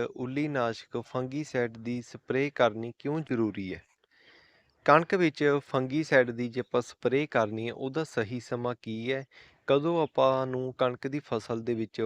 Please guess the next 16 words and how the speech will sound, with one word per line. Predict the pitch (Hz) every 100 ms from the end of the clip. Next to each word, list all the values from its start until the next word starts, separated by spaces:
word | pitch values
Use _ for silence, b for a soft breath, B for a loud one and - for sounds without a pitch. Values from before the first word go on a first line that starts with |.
| 107
ਫੰਗੀਸਾਈਡ | 135 139 147 - 113 104
ਦੀ | 107 113
ਸਪਰੇਅ | - 98 113 139
ਕਰਨੀ | 131 117 110 117
ਚਾਹੀਦੀ | 123 104 101 92 87
ਹੈ। | 80 _ b b b b b b b
ਕਿਉਂਕਿ | 165 170 190
ਕਈ | - 160
ਵਾਰ | 170 190
ਕੀ | - 160
ਹੁੰਦਾ | 143 143 143
ਹੈ, | 143
ਬਹੁਤ | 127 131 135 -
ਕਿਸਾਨ | 139 - 131 123
ਭਰਾਵਾਂ | 120 139 131 120 123 123
ਨੂੰ | 120 120 123